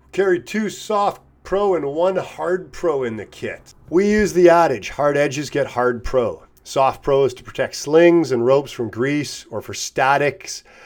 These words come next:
uh, slings or static ropes on edges. Moving rope over a hard edge gets hard pro. There's a good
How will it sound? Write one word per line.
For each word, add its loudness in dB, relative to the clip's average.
uh, -2
slings -2
or -10
static -4
ropes -2
on -2
edges. -4
Moving 6
rope 0
over -2
a 0
hard -2
edge -2
gets -6
hard -8
pro. -4
There's -14
a -12
good -4